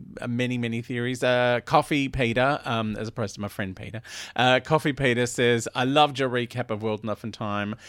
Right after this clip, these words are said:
There are so many fantastic one-liners in it, and I'm glad that you <laughs> laughed at them all." I laugh at everything. <laughs> I laugh at myself. <laughs>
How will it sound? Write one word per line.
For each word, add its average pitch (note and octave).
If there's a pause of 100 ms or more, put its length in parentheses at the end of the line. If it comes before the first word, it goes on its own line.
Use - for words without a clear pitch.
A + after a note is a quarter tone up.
(160)
There A#2+
are B2
so C#3
many A#2+
fantastic A2+
one-liners G#2
in G2+
it, G2+
and G2+
I'm G2+
glad G2+
that G#2
you G#2
<laughs> G#2+
laughed A2
at C#3+
them A#2+
all." B2 (340)
I G2+ (140)
laugh G#2
at A2
everything. A2
<laughs> - (880)
I -
laugh -
at -
myself. C3+
<laughs> B3